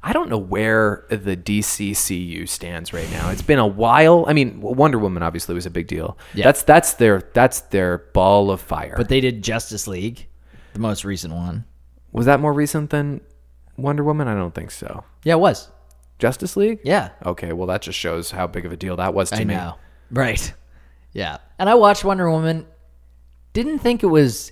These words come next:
Speaker 2: incredible. Everyone was so happy with Wonder Woman. Maybe it was 'cause
Speaker 1: She's
Speaker 2: my expectations were too high.
Speaker 1: She's very lovely.
Speaker 2: She's good.
Speaker 1: She's really good in it.
Speaker 2: Yeah.
Speaker 1: It, maybe your expectations were too high. It's really just a superhero movie.
Speaker 2: It's a,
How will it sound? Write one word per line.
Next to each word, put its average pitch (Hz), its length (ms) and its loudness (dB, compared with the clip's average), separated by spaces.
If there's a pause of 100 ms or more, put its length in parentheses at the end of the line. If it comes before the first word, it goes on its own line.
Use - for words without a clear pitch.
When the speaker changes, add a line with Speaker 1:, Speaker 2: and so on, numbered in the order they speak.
(120)
Speaker 2:
incredible. 131 480 0
Everyone 214 340 4
was 123 140 2
so 135 280 2
happy 123 340 2
with 101 180 -4
Wonder 113 260 -4
Woman. 90 400 -8
Maybe 151 200 4
it 202 40 8
was 196 80 6
'cause 214 160 0
Speaker 1:
She's 143 100 2
Speaker 2:
my 131 140 0
expectations 110 580 -4
were 104 60 -8
too 101 180 -4
high. 87 200 -6
Speaker 1:
She's 190 400 -2
very 117 320 4
lovely. 87 600 -2
Speaker 2:
She's 240 220 -4
good. 101 220 -8
Speaker 1:
She's 131 260 -2
really 131 220 2
good 98 240 -2
in 92 80 -4
it. 92 260 -4
Speaker 2:
Yeah. 180 140 2
Speaker 1:
It, 208 80 6
maybe 269 180 2
your 247 80 4
expectations 151 560 2
were 143 80 0
too 156 140 4
high. 143 120 4 (160)
It's - 200 4
really 392 240 10
just 185 240 6
a 127 40 0
superhero 113 460 6
movie. 92 60 0
Speaker 2:
It's - 100 2
a, 175 40 4